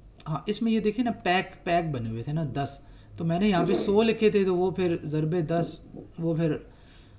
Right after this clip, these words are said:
Speaker 1: हज़ार की entry हो गई थी। इसी तरह दूसरी चीज़ मेरे ख्याल है bottle की थी enter, उसका भी ऐसे ही होगा।
Speaker 2: जी।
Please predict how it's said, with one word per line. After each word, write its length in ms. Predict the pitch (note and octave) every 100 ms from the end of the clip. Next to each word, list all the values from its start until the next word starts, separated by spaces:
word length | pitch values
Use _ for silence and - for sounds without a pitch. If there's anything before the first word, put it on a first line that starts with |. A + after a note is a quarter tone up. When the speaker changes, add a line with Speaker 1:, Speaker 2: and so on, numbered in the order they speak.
| - - - -
Speaker 1:
हज़ार 320 | C#3+ C#3 E3+
की 120 | E3
entry 280 | D#3+ C3 C3
हो 140 | A#2+
गई 120 | G#2 A2
थी। 200 | C3 -
इसी 180 | E3 G3+
तरह 200 | G3 F3+
दूसरी 400 | C#3+ D3+ F3 F#3+
चीज़ 220 | F#3 F3+
मेरे 160 | E3 D3+
ख्याल 140 | D#3
है 60 | D#3+
bottle 360 | C#3+ D3 G3
की 200 | F#3 F3
थी 120 | D#3
enter, 360 | E3+ C3+ C#3+ C3+ - - - - -
उसका 240 | F3+ - G#3+
भी 120 | F#3+
ऐसे 220 | D#3+ F#3+
ही 60 | E3
होगा। 280 | B2+ A2+
Speaker 2:
जी। 60 | A2